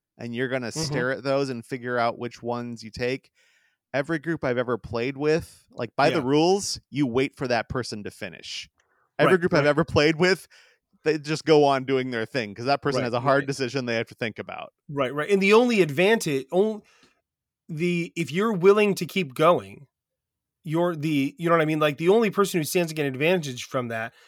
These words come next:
Speaker 2: is the player trying to decide if they were, like, gonna wait and watch what people were doing.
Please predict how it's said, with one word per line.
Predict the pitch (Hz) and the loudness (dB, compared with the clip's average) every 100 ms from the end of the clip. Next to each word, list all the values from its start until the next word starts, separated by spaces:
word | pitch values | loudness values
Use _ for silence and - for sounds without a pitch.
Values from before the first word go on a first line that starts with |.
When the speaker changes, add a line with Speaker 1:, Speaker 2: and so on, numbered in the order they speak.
| _ | _
Speaker 2:
is | 156 147 | -6 -4
the | 147 | 0
player | 190 180 160 | 4 4 4
trying | 175 156 | 2 0
to | |
decide | 139 123 185 165 135 135 | -4 0 4 4 4 -2
if | 160 143 | -4 -4
they | 160 | -2
were, | 147 | 0
like, | 139 135 135 | 0 0 -2
gonna | 143 131 | -2 -2
wait | 143 156 | -2 -4
and | 143 143 | -6 0
watch | 143 139 - | 2 0 -2
what | 143 | -8
people | 139 135 | -4 -4
were | 135 | 0
doing. | 214 156 117 | 0 -2 -4